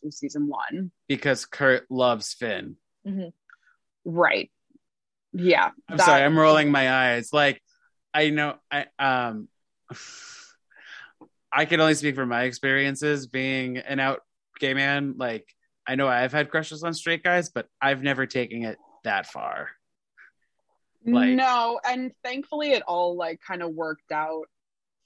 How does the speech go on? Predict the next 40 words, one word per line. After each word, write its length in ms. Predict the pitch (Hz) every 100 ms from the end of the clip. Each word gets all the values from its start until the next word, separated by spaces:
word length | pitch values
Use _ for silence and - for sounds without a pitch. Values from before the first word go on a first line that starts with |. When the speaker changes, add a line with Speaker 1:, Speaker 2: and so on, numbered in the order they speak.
| _ -
Speaker 2:
In 160 | 202
the 180 | 190 160
Speaker 1:
in 80 | 135
Speaker 2:
end, 200 | - -
Speaker 1:
a, 40 |
Speaker 2:
yes. 160 | 110 -
Speaker 1:
in 140 | 233
a 100 | 226
po-, 180 | 208 - -
in 220 | 269 254
the 160 | 247
end 320 | 196 190 214 202
and 120 | 202
in 200 | 196 185
a 80 | 180
very 280 | 175 175
positive 540 | 175 - 160 165 165 170
way. 240 | 156 165
I 80 | 175
feel 180 | 165 170
like 180 | 165 165
it 120 | 160 -
could 120 | 156
have 140 | 160 156
gone 420 | 160 160 160 160 - _ _ _ -
way 300 | 156 170 170
more 240 | 165 156
terribly 720 | 165 147 170 185 196 214 220 233
with 200 | 220 214
that 240 | 220 226 - -
as 200 | 214 220
a 60 | 214 _
plot 320 | 220 214 -
point 280 | 233 233 240
in 160 | - 233
the 80 | 233
show. 540 | - 240 240 240 247 _ _ _
So 200 | - 220
I 100 | 190
can't, 440 | 190 - 220 214